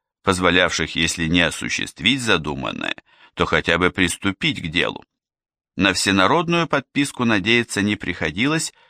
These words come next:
поскольку в последние десятилетия двадцатого века большинство жителей России с трудом сводило концы с концами.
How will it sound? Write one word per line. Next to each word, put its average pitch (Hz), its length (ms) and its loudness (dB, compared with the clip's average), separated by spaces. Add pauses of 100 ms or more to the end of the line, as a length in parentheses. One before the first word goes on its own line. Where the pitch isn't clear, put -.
(260)
поскольку 90 540 2
в 85 60 -4
последние 87 640 2
десятилетия 85 800 0
двадцатого 78 680 0
века 90 400 0 (480)
большинство 127 600 2
жителей 131 460 2
России 104 480 2
с 127 120 -4
трудом 107 440 0
сводило 90 500 0
концы 76 360 -4
с - 80 -4
концами. 53 580 -4